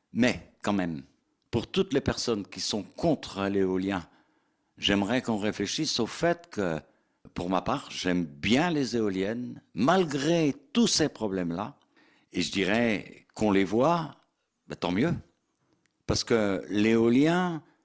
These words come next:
pour moi, c'est juste la partie visible de notre consommation. C'est vrai que quand on consomme beaucoup d'électricité et puis qu'elle est produite par une centrale nucléaire qui est à trois cents kilomètres, euh,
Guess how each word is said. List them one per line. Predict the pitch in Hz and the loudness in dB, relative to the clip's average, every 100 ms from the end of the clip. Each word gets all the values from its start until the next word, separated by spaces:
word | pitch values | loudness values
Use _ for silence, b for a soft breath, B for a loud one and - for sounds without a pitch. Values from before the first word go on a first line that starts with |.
| b _ _ _ _ _ _ _ _ | b _ _ _ _ _ _ _ _
pour | 107 104 | 0 2
moi, | 151 170 175 147 | 2 2 0 -4
c'est | - - 123 117 | -4 0 2 2
juste | 110 202 196 - _ - _ _ _ _ _ _ _ _ _ _ | 2 0 0 -4 _ -20 _ _ _ _ _ _ _ _ _ _
la | 101 | -2
partie | - 139 - 180 - | 0 -2 -2 -4 -4
visible | 92 107 185 165 185 214 202 151 117 107 _ _ _ _ _ _ _ _ _ _ _ _ | -8 -2 0 2 2 0 0 0 -2 -8 _ _ _ _ _ _ _ _ _ _ _ _
de | 92 | 2
notre | 113 127 - | 4 4 2
consommation. | 143 - 135 123 - 90 _ _ _ _ _ _ _ _ _ _ _ | 0 2 2 0 -4 -8 _ _ _ _ _ _ _ _ _ _ _
C'est | - | -2
vrai | 87 101 | 0 0
que | 113 | -2
quand | 104 - 107 | -4 -4 -4
on | 107 | -4
consomme | 120 - 127 110 | -4 -2 0 0
beaucoup | 120 - 123 | -2 0 2
d'électricité | 113 110 110 110 92 117 - 117 90 | 2 2 -2 -6 -6 -6 -2 -2 -2
et | |
puis | 92 98 | -4 -2
qu'elle | 104 98 | 0 0
est | |
produite | 95 104 117 113 | 0 2 0 0
par | 92 | -2
une | 98 | -2
centrale | - 101 95 101 | -2 -4 -2 -2
nucléaire | 101 90 107 101 | -2 -2 -2 -2
qui | - | -4
est | |
à | 90 | -6
trois | - 98 | -2 -4
cents | 95 101 | -2 -4
kilomètres, | 101 104 135 165 - | -2 0 0 -2 -2
euh, | 131 | -4